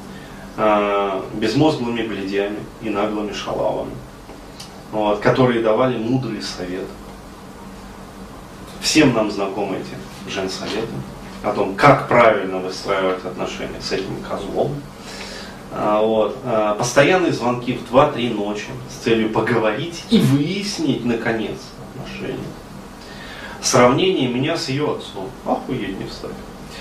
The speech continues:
Внимания он ей уделял мало. А, постоянное обсуждение, якобы виновен даже за то, что она сама накосячила, так как позволил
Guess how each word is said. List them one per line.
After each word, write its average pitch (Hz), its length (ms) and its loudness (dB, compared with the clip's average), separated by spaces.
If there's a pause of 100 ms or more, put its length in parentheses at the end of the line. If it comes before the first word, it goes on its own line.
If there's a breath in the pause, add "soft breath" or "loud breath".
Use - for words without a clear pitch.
(200 loud breath)
Внимания 139 720 6
он 117 140 0
ей 113 220 2
уделял 101 440 2
мало. - 300 -4 (1000)
А, 107 360 6
постоянное 160 600 6
обсуждение, 107 880 -2
якобы 110 400 6
виновен 107 560 0
даже 101 200 2
за 101 160 -2
то, 127 160 2
что 104 200 -2
она 101 160 0
сама - 320 0
накосячила, - 720 -6 (500 loud breath)
так 143 180 8
как 135 160 -6
позволил 180 680 8